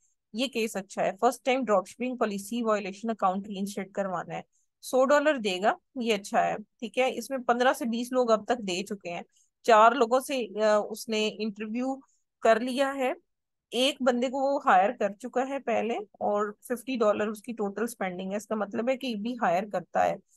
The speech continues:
तो two jobs अब उसने post की हुई है, उसमें से एक open है job,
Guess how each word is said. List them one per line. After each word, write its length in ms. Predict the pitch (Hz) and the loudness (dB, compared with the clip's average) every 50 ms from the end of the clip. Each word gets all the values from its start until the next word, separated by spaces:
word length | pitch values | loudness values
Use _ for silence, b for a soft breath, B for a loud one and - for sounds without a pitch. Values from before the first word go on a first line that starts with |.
| b b b b _ _ _ | b b b b _ _ _
तो 280 | - 233 240 247 247 247 | 2 4 4 4 4 2
two 240 | 233 - 277 285 285 | 0 -2 -2 -2 2
jobs 340 | 247 269 240 233 233 220 | 6 6 6 6 6 6
अब 160 | 254 240 214 233 | 4 4 4 2
उसने 220 | 247 247 - 269 | -2 -4 -6 -6
post 360 | 247 - - 202 220 208 - | -6 -4 -4 -4 -4 -6 -8
की 80 | - 226 | -8 -6
हुई 120 | 220 214 | -4 -2
है, 60 | 233 | -4
उसमें 200 | 277 - - 269 | -4 -6 -10 -12
से 100 | 262 - | -12 -12
एक 320 | - - 196 202 226 220 - | -8 -4 -4 -4 -2 -2 -4
open 300 | 190 180 - 190 185 185 | -6 -4 -4 -4 -4 -4
है 100 | 180 180 | -6 -6
job, 300 | 175 180 170 175 170 | -6 -6 -8 -8 -8